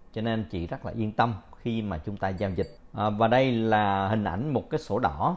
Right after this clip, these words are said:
tại một thửa đất này. Thì anh chị thấy đây là ấp Thọ An, xã Bảo Quang, thành phố Long Khánh, tỉnh Đồng Nai.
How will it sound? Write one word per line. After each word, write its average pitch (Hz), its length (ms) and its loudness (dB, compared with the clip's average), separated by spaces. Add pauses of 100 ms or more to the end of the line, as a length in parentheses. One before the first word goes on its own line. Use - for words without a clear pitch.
tại 85 120 -4
một 98 120 -4 (120)
thửa 101 80 -6
đất 170 200 -4
này. 107 180 2 (340)
Thì 98 80 -6
anh 101 80 -4
chị 92 160 -2
thấy 113 240 -2
đây 117 180 2
là 98 220 -2
ấp - 320 -6
Thọ 80 220 -2
An, 127 320 4 (160)
xã 95 200 -2
Bảo 113 140 2
Quang, 113 360 2
thành 87 120 -4
phố - 160 0
Long 127 180 2
Khánh, 139 280 -2
tỉnh 117 180 0
Đồng 95 180 0
Nai. 120 260 2